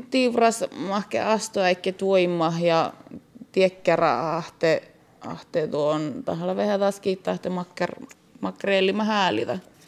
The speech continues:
Ja makker siis tuollu tasa, että kal mun lihkä tää pela pueretilli.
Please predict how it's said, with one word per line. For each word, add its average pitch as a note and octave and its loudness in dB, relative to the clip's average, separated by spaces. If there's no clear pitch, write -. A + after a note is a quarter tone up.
Ja E3+ -6
makker F3 -2
siis F3+ -4
tuollu D#3 0
tasa, E3+ -2
että - -8
kal E3+ -2
mun F#3+ -6
lihkä F3+ 0
tää F3 4
pela E3 0
pueretilli. D#3+ -2